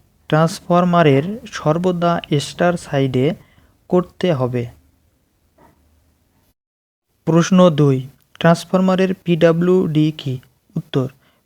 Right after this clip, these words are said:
পিডাব্লিউডি প্রেজেন্ট ওয়েদার ডিটেক্টর। ট্রান্সফরমারের তেল ও ওয়াইন্ডিং এ তাপমাত্রা নিরূপণ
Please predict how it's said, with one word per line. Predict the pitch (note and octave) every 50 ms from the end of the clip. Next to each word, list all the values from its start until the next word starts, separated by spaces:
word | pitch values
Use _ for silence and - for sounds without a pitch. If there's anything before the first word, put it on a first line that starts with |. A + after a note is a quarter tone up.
| _ -
পিডাব্লিউডি | F3+ F#3 E3+ F#3 F3+ F3 F3 F#3 F#3 D#3 C#3+ C3+ C3 C#3+ F#3 - _ _ _ _ _ _ _ _ -
প্রেজেন্ট | - E3 E3+ F3 E3+ F#3 F#3+ F#3+ F#3 -
ওয়েদার | F3 D#3+ D#3+ E3 E3 E3+ E3+ D#3+
ডিটেক্টর। | D#3 C#3+ D3 C#3+ C#3+ - - C3+ C3 - - - _ _ _ _ _ _ _ _ _ _ _ _ _ _ -
ট্রান্সফরমারের | E3 E3 D#3+ - - - F#3 F#3 F#3 F#3 F#3+ F3+ - _
তেল | - F3+ F3 F3 F#3+ F#3 - - -
ও | F3 F3 E3+
ওয়াইন্ডিং | D#3 D3 C#3 D3+ D#3 C#3 C#3 C3 C3+ C#3 -
এ | D#3+ D#3+ D#3+ -
তাপমাত্রা | - E3+ E3+ - F#3+ F3 E3+ - D#3 D3
নিরূপণ | D3 D3 C#3+ D3+ E3+ D#3+ - - F3+ F3+